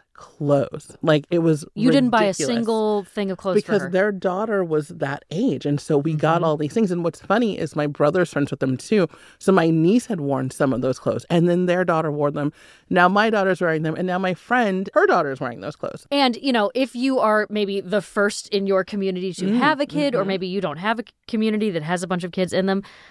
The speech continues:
Speaker 2: I, at least as a non-parent, I use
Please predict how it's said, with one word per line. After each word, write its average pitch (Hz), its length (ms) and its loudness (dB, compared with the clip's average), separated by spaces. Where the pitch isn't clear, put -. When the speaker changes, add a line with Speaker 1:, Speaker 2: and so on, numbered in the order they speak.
Speaker 2:
I, 160 100 2
at - 220 4
least 240 240 2
as 180 140 0
a 180 80 2
non-parent, 247 600 0
I 196 160 2
use 190 380 -2